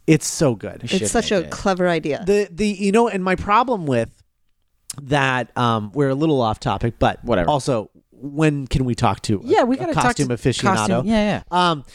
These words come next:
Speaker 1: so one of my issues with when people make that costume, because
Speaker 3: Mm-hmm.
Speaker 1: that's been happening now for the past six months
Speaker 3: Of
Speaker 1: or
Speaker 3: course,
Speaker 1: so.
Speaker 3: as it
Speaker 1: People,
Speaker 3: should.
Speaker 1: y-, people making that for cons and things like that. My problem is that they screen print it,
Speaker 3: Mm-mm.
Speaker 1: and so it always looks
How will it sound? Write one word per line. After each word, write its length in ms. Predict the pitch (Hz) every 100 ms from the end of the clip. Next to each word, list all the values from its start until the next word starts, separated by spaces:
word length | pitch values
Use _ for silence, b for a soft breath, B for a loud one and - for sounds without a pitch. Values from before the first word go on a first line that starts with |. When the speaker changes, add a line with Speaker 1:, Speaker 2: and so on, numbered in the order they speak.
| B
Speaker 1:
so 460 | - - 226 185 -
one 180 | 175 190
of 60 | 233
my 100 | 196
issues 640 | 175 208 - 202 156 135
with 360 | 123 139 139 -
when 180 | 143 127
people 300 | 160 156 139
make 360 | 127 131 127 -
that 200 | 147 -
costume, 480 | 175 185 - 220
because 160 | 190 190
Speaker 3:
Mm-hmm. 80 | 190
Speaker 1:
that's 200 | 165 208
been 120 | 160
happening 460 | 135 143 135 123 113
now 180 | 104
for 120 | 101 113
the 60 |
past 260 | 107 110 113
six 220 | 131 -
months 260 | 113 87 -
Speaker 3:
Of 60 | 170
Speaker 1:
or 40 | -
Speaker 3:
course, 300 | 196 98 90
Speaker 1:
so. 60 | -
Speaker 3:
as 140 | 165
it 100 | 160
Speaker 1:
People, 300 | 175 160 123
Speaker 3:
should. 40 | - -
Speaker 1:
y-, 80 | 156
people 220 | - 143
making 340 | 135 135 123 123
that 140 | 120
for 100 | -
cons 440 | 127 143 104 110 110
and 80 | 110
things 200 | 107 -
like 140 | 98
that. 180 | - - b b 139
My 80 |
problem 440 | - 165 175 139 95
is 260 | - - - b
that 140 | 120 -
they 100 | -
screen 460 | - - 131 127
print 260 | 160 170 170
it, 140 | 254 - _ _ _
Speaker 3:
Mm-mm. 600 | - 214 214 240 220 170 -
Speaker 1:
and 200 | 170 151
so 200 | 190 165
it 160 | 156 160
always 500 | 175 170 175 170 139
looks 580 | 143 143 139 - -